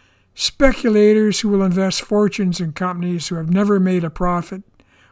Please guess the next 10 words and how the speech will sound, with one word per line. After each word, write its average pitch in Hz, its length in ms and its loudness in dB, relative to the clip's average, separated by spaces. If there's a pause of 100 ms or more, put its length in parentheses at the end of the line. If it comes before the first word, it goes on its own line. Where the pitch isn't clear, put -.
(120)
or 220 240 0
in 220 320 2 (240)
investments 196 760 -2
without 180 320 -8
tangible 175 560 -2
value, 156 680 -4 (480)
because 156 340 -6
such 196 320 -6
companies 175 480 -8
have 175 380 -6